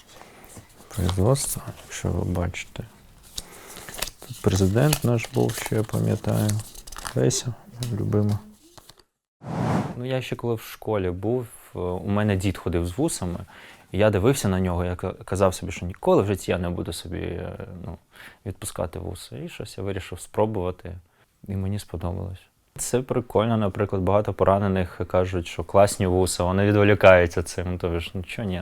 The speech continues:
Ну, мені подобається, це можна сказати, можливо, як імідж, ну, навіть під час війни, ну, мені подобається, я, я реально кайфую від вусів своїх.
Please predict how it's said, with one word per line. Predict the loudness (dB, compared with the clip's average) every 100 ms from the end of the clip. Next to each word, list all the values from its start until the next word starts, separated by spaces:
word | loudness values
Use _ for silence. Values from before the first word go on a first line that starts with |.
| -6
Ну, | 0
мені | 2 2
подобається, | 2 4 6 4 2
це | 0
можна | 4 4
сказати, | 2 4 4 4
можливо, | 0 4 4 6
як | 4 2 -2
імідж, | 2 2 -2 -6 -8
ну, | -6 -4 -4
навіть | -2 0 0
під | -2 -2
час | 0 0 0
війни, | -2 -2 -4
ну, | -8 -10 _ _ -20 -8
мені | -2 0 0
подобається, | -2 -2 -2 -4 -8 -2
я, | 0 0 0
я | 0 2
реально | 2 0
кайфую | -4 -6 -4 -4 -4
від | -6
вусів | -8 -8 -10 -20
своїх. | -14 -14 -14